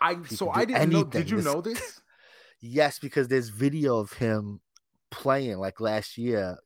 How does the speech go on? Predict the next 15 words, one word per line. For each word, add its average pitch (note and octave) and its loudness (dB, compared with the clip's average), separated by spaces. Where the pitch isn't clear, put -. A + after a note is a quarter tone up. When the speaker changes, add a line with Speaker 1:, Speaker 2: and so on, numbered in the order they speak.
Speaker 2:
came A2 -4
out G2 -2
of F2+ -10
him G#2 -8
playing A2 -6
a G2 -8
thing. G#2+ -6
Um, G2+ 8
I G#2+ 2
heard A#2 2
a A2 -2
story C3+ 2
that G2 2
James A#2+ 0
Gunn, A2+ -2